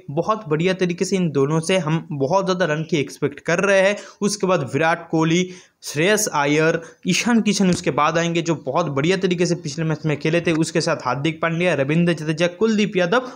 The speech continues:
मुझे लगता है इतना तक सेम ही रहेगी, लेकिन शार्दुल ठाकुर के जगह मुझे लगता है कि मोहम्मद शामी को रिटर्न करना चाहिए, क्योंकि आपके पास तीन मुख फास्ट बॉलर होना बहुत ज़्यादा ज़रूरी है, इतना ज़्यादा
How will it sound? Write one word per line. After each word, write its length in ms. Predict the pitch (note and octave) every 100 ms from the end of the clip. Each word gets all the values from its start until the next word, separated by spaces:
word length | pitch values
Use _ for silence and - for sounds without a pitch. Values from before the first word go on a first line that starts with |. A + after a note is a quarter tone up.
| -
मुझे 140 | A#3
लगता 240 | B3 B3 C4+
है 60 |
इतना 280 | G#3+ G3+ A3+
तक 180 | A#3 B3
सेम 320 | - - F#3 G#3+
ही 60 |
रहेगी, 300 | G#3+ G#3 A3
लेकिन 480 | E3+ F3+ G#3+ A3 D#3 A#2 - - -
शार्दुल 680 | - F#3 F#3 G#3+ G#3 D4
ठाकुर 360 | G3+ G3+ - G3+
के 100 | G3
जगह 220 | F#3+ F#3+
मुझे 220 | F3 D#3+
लगता 260 | D#3+ D#3+ -
है 60 | F#3+
कि 100 | G3+
मोहम्मद 420 | D3+ C#3+ D3+ E3
शामी 300 | E3 C#3+ D3
को 140 | D3+ F#3
रिटर्न 420 | D3 D3 D#3+ D#3
करना 240 | C#3+ C#3+
चाहिए, 280 | C3+ C#3+ D3
क्योंकि 400 | D3 A3 A3 C4 C4 - - F3
आपके 460 | F#3+ A3 - A#3
पास 480 | A3+ G#3 G3 G3 - A#3+
तीन 220 | A#3+ G#3
मुख 300 | F3 A3 -
फास्ट 280 | F3+ F3 D3+
बॉलर 240 | F3 F#3
होना 200 | E3+ F3 B2+
बहुत 360 | C3 D#3 F#3+ D#3+
ज़्यादा 260 | E3+ F3
ज़रूरी 380 | C#3+ D3 E3+ F3+
है, 140 | F3+
इतना 360 | F3+ D#3+ F3 F3+
ज़्यादा 240 | D#3 E3